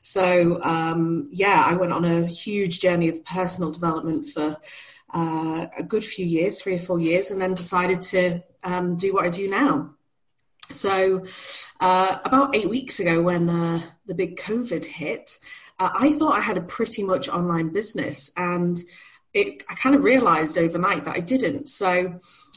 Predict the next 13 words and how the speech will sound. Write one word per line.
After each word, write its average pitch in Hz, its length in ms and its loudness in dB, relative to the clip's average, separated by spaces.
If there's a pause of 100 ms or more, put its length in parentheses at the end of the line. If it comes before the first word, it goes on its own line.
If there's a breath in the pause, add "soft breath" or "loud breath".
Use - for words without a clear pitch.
(100)
yes, 233 320 0
I 226 100 2
was 196 200 2
a, 175 300 2
a 170 100 -6
speaker 185 520 -2
and 165 80 0
a 160 60 -4
coach, 196 340 -2
but 180 400 -2
I, 185 80 -6
I 185 40 -4 (240)
did 202 240 0